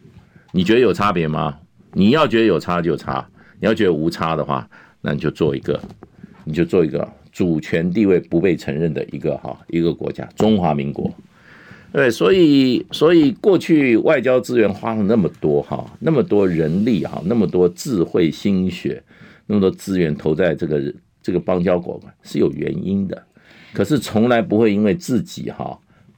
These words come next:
搞的这样子的这个结果。然后最糟糕的是这个，这个吴钊燮还在那边掀底，你还好意思掀底吗？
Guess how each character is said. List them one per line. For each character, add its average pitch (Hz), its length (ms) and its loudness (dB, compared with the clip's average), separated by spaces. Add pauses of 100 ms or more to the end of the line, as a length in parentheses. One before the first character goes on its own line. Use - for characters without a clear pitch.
(180)
搞 71 220 0
的 78 160 -2
这 120 140 0
样 90 180 0
子 69 120 -10
的 71 120 -4
这 80 40 -2
个 85 120 0
结 76 340 -2
果。 - 320 -6 (240)
然 117 100 -2
后 135 120 0
最 165 260 2
糟 113 240 0
糕 101 220 2
的 90 100 2
是 87 140 -6 (260)
这 120 140 0
个， 78 240 2
这 113 120 -2
个 104 60 4
吴 85 160 0
钊 90 220 2
燮 73 200 -6 (380)
还 113 260 -4
在 165 180 0
那 143 60 -2
边 139 140 2
掀 151 480 0
底， 67 220 -6
你 98 100 0
还 123 100 -2
好 92 220 0
意 104 40 0
思 113 140 0
掀 123 280 2
底 82 180 -2
吗？ 73 240 -4